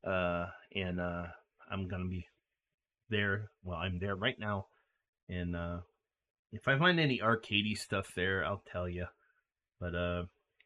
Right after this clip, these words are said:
I just wanna share some of the memories this week of that, since I'm currently probably, uh, at dinner or something with some friends.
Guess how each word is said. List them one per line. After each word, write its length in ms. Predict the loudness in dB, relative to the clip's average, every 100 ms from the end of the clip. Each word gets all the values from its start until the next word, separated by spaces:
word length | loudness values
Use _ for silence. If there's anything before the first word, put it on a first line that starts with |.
| -4
I 140 | -4
just 260 | -2 -4 -4
wanna 360 | -2 -2 -4 -6
share 300 | -4 -4 -4
some 240 | -2 0
of 60 | 2
the 80 |
memories 420 | 2 0 -2 -2 -4
this 220 | -8 -6
week 220 | -6 -6 _ _ -20 _ _
of 120 | -6 0
that, 220 | 0 -2
since 260 | -8 -6
I'm 340 | -2 -2 -4 -8 _ -14
currently 520 | -10 -10 -8 -6 -6 -10 _ _ _ _ _ _ _ 0
probably, 800 | 6 8 6 2 0 0 0 -2
uh, 440 | 0 0 0 -4 -8 _ _ _ _ _ _ -16 -12
at 160 | -8
dinner 340 | -4 -4 -4 -4
or 80 |
something 460 | -6 -8 -8 -10 -8
with 120 | -8
some 160 | -8 -8
friends. 480 | -10 -10 -10 -10